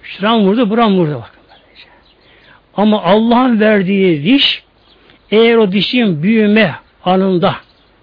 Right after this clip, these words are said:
haşa bir başıboşluk olsa, ilahi güç olmasa orada, e, dişin biri daha uzar, biri kısa kalır, ağız açılır kalır, karnı kaşık kalır böylece. İşte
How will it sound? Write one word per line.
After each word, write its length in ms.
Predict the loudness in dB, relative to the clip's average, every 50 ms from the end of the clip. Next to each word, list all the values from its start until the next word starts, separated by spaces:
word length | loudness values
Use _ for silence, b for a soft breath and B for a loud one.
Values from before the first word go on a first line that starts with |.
| _ _ _ _ _ _ _
haşa 460 | -8 -4 -2 -2 -2 -2 -4 -4 -2
bir 200 | -2 -2 -4 -4
başıboşluk 840 | -4 -4 -4 -4 -6 -4 -4 -4 -4 -4 -4 -4 -4 -2 -2 -2 -4
olsa, 340 | -8 -10 -10 -12 -16 -16 -16 -18 -20 -20 -20 -20 -20 _ _ b b b b b b b b b -2
ilahi 360 | 0 2 2 4 2 2 0
güç 440 | -2 -2 -2 -2 -2 -2 -4 -10 -18 -10 _
olmasa 500 | -4 -2 0 0 0 0 -2 -4 -4 -4
orada, 500 | -4 -4 -4 -4 -2 -2 -2 -2 -2 -4 -8 -14 -20 -20 -20 -20 -20 -20 -20 _ -20 -20 _ -12
e, 120 | -10 -6
dişin 340 | -6 -4 -4 -2 -2 -2 -2
biri 220 | -2 -2 -4 -4 -4
daha 200 | -4 -4 -4 -4
uzar, 380 | -6 -6 -8 -8 -8 -8 -10 -12 -16 -20 _ -20 -18 _ -6
biri 160 | -4 -4 -4
kısa 280 | -6 -8 -10 -8 -8 -8
kalır, 360 | -6 -6 -6 -6 -6 -8 -8 -12 _ _ -6
ağız 300 | -2 0 0 0 0 -2 -2
açılır 360 | -2 -2 -2 -2 -2 -6 -6 -6
kalır, 240 | -6 -6 -6 -6
karnı 280 | -6 -8 -8 -8 -8 -8
kaşık 260 | -8 -10 -12 -14 -16
kalır 120 | -20 -20 -20 -20 -20 -20
böylece. 300 | -20 -20 -20 -20 -20 -20 -20 -20 -20 -20 -20 -20 -20 -20 -20 -20 -20 -20 -20 -20 -20 -20 -20 B B B B B B B B B
İşte 440 | 0 0 0 0 -2 -4 -4 -4 -6